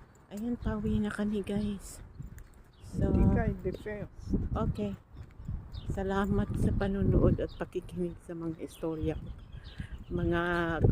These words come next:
Speaker 1: walang, <laughs> walang katapusang, <clears throat> sorry.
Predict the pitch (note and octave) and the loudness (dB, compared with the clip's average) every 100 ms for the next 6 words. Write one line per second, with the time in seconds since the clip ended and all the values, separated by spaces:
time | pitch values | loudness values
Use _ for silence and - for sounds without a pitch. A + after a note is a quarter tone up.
0 | - - - - E3+ F3 E3+ G3+ A#3+ - | 6 2 2 -4 0 4 4 4 0 -4
1 | - - - - - - D#3+ F3 F3 - | -8 -10 -8 -8 -8 -8 -10 -10 -10 -6
2 | G3 - - - F#3 - - - - - | -6 -6 -6 -4 -4 -6 -14 -20 -20 -2
3 | D4 C#4+ A#3 - - F3+ D#3 | 6 8 8 2 2 4 4